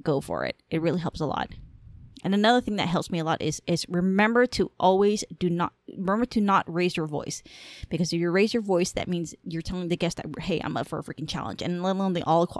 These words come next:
audio quality doesn't really come out really well if you raise your voice. And the third thing that I learned is to remember to kind of warm up.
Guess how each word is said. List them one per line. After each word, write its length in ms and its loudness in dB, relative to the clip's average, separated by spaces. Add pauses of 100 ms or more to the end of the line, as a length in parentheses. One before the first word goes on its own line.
audio 300 10
quality 440 2
doesn't 320 0
really 160 -4
come 160 -6
out 200 -6
really 140 -10
well 260 -8
if 160 -6
you 180 0 (420)
raise 360 0
your 180 -2
voice. 460 -8 (1040)
And 180 2
the 60 8
third 300 10
thing 180 4
that 120 4
I 60 2
learned 380 0 (280)
is 360 -4 (180)
to 520 -2 (600)
remember 400 6
to 120 -4
kind 220 2
of 140 4
warm 260 2
up. 220 2